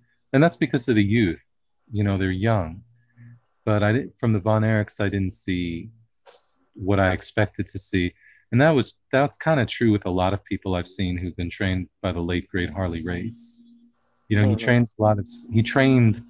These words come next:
Speaker 1: a lot of legends' kids, and I just never saw them move on to something bigger.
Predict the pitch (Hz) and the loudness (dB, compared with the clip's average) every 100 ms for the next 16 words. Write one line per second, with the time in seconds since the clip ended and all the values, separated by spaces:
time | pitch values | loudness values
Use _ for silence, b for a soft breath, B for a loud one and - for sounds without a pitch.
0 | b b b b - 101 104 101 90 - | b b b b -2 2 4 2 -2 -8
1 | - 95 101 101 98 92 - - 95 110 | -6 -2 0 0 -2 -4 -8 -6 -6 -6
2 | 131 - - _ _ _ _ _ _ _ | -8 -16 -18 _ _ _ _ _ _ _
3 | - 107 104 101 95 95 120 - - _ | -6 0 2 2 0 -2 -6 -12 -14 _
4 | - 98 107 - 110 104 98 - 101 95 | -6 -2 -2 0 0 2 0 -2 0 0
5 | 92 92 90 87 87 87 92 92 90 _ | -2 -4 -4 -6 -6 -8 -8 -10 -12 _
6 | - - - 98 90 90 85 85 - - | -20 -8 -6 -6 -6 -8 -10 -16 -20 -20